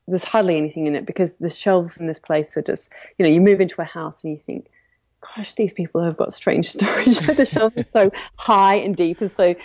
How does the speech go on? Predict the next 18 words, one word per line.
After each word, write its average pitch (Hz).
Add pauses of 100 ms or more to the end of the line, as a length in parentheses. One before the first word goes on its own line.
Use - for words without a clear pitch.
(160)
you 214
kind 262
of 240
have, 208
like, 180
two 214
shelves 156
and 175
then 175
that's -
it, -
but 165
they're 190
really 190 (100)
deep 185
and, 165
anyway. - (460)
Um, 170